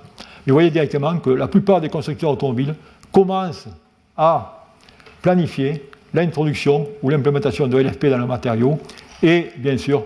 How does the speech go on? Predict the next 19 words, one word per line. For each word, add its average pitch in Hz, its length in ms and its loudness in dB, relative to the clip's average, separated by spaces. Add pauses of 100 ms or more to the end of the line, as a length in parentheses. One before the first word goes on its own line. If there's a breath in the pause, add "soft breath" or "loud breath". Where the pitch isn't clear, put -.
(160)
tout 175 120 0
ça 147 340 0 (440 soft breath)
a 143 100 2
été 135 180 0
une 139 140 0
fois 135 160 -2
de 120 80 0
plus, 131 340 -2 (380 loud breath)
je 139 100 2
dirais, 120 400 2
euh, 135 80 -2
tiré, 123 560 0
euh, 135 100 -2
par 123 240 -2
Tesla, 131 440 -2 (320 soft breath)
euh, 113 100 -4
comme 135 200 0
indiqué 117 260 -6
ici. - 160 -12